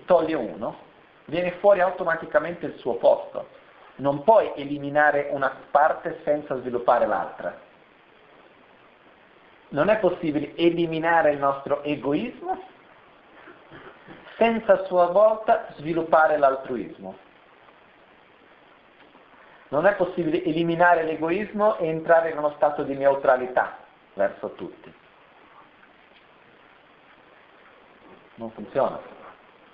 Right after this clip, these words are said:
Perché l'antidoto all'egoismo è il proprio altruismo, è come la luce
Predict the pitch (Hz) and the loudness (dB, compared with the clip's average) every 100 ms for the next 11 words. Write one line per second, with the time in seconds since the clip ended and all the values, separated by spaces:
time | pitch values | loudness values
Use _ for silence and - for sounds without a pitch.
0 | _ _ _ _ _ _ _ _ - - | _ _ _ _ _ _ _ _ -16 -6
1 | - - 139 143 147 - 214 135 - 123 | -4 0 2 2 2 -2 0 2 0 -2
2 | - 160 170 220 208 220 226 262 - 220 | 2 2 2 2 -2 -2 -6 -8 -2 -2
3 | 220 - 226 233 214 180 180 196 170 - | -2 4 4 4 0 0 0 -6 -6 -12
4 | - - - - 196 175 170 190 254 - | -20 -14 -8 0 2 4 2 0 -10 -12
5 | 269 269 | -10 -12